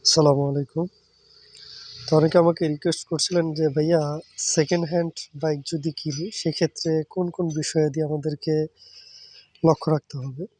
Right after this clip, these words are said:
তো সেই ব্যাপারেই আমি আজকে বলবো আপনাদেরকে যে, আসলে সেকেন্ড হ্যান্ড বাইক, এটা আসলে অনেকটা লাক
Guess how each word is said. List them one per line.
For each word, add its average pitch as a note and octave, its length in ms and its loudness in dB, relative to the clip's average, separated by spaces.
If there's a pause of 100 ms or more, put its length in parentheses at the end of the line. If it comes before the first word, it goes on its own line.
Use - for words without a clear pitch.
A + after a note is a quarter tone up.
(1080)
তো - 140 -6
সেই E3+ 200 4
ব্যাপারেই E3 380 4
আমি D#3 160 -2
আজকে D#3+ 240 0
বলবো D3+ 320 -4
আপনাদেরকে D3+ 520 -4 (800)
যে, E3 80 8
আসলে F#3+ 480 4 (600)
সেকেন্ড D#3+ 440 2
হ্যান্ড F3+ 220 0 (240)
বাইক, D#3 340 2 (380)
এটা E3 220 0
আসলে E3 280 0
অনেকটা D#3+ 400 -2
লাক D#3+ 220 0